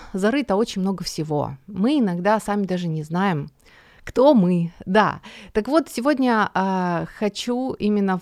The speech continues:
в, вот нырнуть, так сказать, в самые глубины, чтобы вот тот рычаг нужный получилось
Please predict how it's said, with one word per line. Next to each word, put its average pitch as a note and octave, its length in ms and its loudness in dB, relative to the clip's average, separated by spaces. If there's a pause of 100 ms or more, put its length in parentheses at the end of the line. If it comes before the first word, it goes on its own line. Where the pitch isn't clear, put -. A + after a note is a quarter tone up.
в, F3+ 140 2
вот F3 400 -4
нырнуть, G3+ 540 0
так F3 160 -4
сказать, E3 480 -2
в - 60 -18
самые G#3 400 2
глубины, F3 600 -2
чтобы G#3 360 -2
вот A3+ 260 -2
тот C4+ 220 0
рычаг A#3 760 2
нужный F#3 680 -2 (180)
получилось G#3+ 1040 2